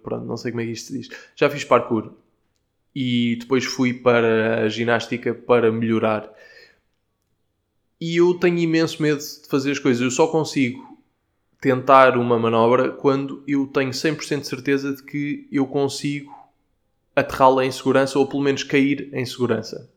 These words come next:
E há muita gente que não é assim. Ou há muita gente com um melhor domínio corporal que eu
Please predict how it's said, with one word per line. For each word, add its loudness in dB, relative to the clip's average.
E 4
há 10
muita 0
gente -2
que -14
não 0
é -2
assim. -6
Ou 4
há 6
muita -2
gente -4
com 0
um -2
melhor 4
domínio -4
corporal 2
que -6
eu 0